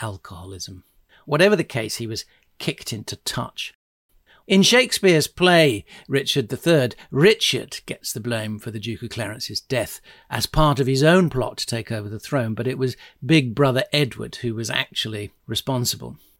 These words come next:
So young Prince Edward was made Keeper of the Realm in fourteen seventy-five while his father was away in France.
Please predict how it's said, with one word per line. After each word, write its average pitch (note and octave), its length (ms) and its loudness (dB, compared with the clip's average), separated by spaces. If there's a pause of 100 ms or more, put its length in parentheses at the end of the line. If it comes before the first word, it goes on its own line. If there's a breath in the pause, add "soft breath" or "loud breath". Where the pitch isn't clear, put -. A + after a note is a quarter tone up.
So F3+ 240 6
young G#3+ 400 4
Prince G#3 360 2
Edward F#3 600 0
was D3 180 0
made D3 400 2
Keeper G3+ 260 2
of D3 100 2
the C#3+ 100 4
Realm C#3 360 4
in D3+ 140 0
fourteen C#3 400 -2
seventy-five A#2+ 920 -4
while C3 240 -2
his A2 240 -6
father B2 540 0
was A#2 200 -6
away A2+ 320 -4
in G#2+ 300 -12
France. A2+ 580 -2